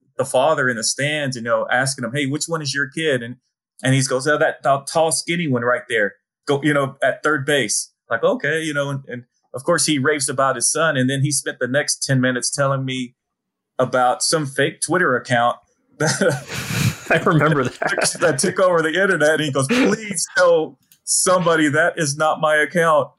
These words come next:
Speaker 1: You know, it's, it's saying stuff, it's doing things. I'm getting all these phone calls from players. My family members are, like,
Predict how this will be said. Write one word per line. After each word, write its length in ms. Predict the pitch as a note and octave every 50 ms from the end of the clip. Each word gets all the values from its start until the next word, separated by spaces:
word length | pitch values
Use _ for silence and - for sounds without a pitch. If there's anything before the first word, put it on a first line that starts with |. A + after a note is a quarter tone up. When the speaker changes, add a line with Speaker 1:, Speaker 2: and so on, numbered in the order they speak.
| _ _ _ _ _ _ _ _
Speaker 1:
You 120 | C#3+ C#3+
know, 200 | D3 D3 D3 D3+
it's, 200 | C#3 C3+ - -
it's 260 | - E3 C#3 B2+ - -
saying 340 | F3 E3+ F3 F3+ F3 E3+
stuff, 360 | - - - E3+ E3 D#3+ E3 -
it's 160 | C3+ C3 -
doing 380 | - F3 F3+ F#3 F3+ F3 E3+ -
things. 280 | E3+ E3 E3 E3 D#3+ D#3+
I'm 160 | D3 C#3+ C#3+
getting 260 | D#3+ F3+ F3+ E3+ E3
all 160 | E3 E3 D#3+
these 240 | D#3 D3+ D3 C3+ - -
phone 260 | E3+ E3+ F3 F3 E3+
calls 340 | F3 E3+ D#3+ D#3+ D#3+ D#3 -
from 180 | D3 B2+ B2+ -
players. 600 | F3 F3 E3 F3 E3+ E3+ E3+ E3 E3+ E3 - -
My 140 | C#3 C3+ C3+
family 360 | C#3 D#3 D#3 D#3+ D#3+ E3+ E3+
members 440 | D#3+ D#3+ D#3+ D#3 D#3+ D#3+ D#3+ D3+ D#3
are, 100 | C#3 C3+
like, 240 | C3+ C3 B2+ B2